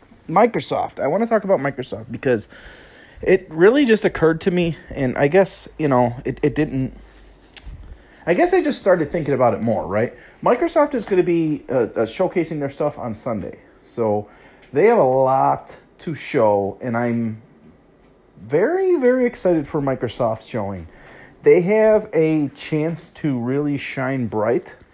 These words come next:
with Sony not being at E three. Um, I heard a rumor, and I forget where I heard it from, um, that the conference itself might be, like,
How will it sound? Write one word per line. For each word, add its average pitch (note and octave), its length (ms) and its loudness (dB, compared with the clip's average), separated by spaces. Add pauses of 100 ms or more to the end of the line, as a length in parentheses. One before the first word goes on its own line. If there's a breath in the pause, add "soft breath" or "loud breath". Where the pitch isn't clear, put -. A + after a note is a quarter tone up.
(120)
with A#2 220 -4
Sony C3 420 -2
not A2 400 -6
being D3+ 420 -6
at C3 220 -8
E B2+ 100 -10
three. C#3 380 -6 (560 soft breath)
Um, A#2 340 -4
I C3+ 180 0
heard F#3 300 2
a D3 120 2
rumor, F3 560 -4 (240 loud breath)
and C#3 160 -4
I C3 80 0
forget B2+ 520 -10
where D#3+ 160 -6
I D3+ 240 -6
heard F#3+ 220 -4
it D3 160 -8
from, A2 460 -8 (340 soft breath)
um, G2+ 560 -6 (680)
that B2 380 -4
the - 80 -12
conference D#3+ 560 -6
itself C3+ 540 -2 (720 loud breath)
might C#3 220 0
be, F#3+ 120 0
like, C3+ 360 4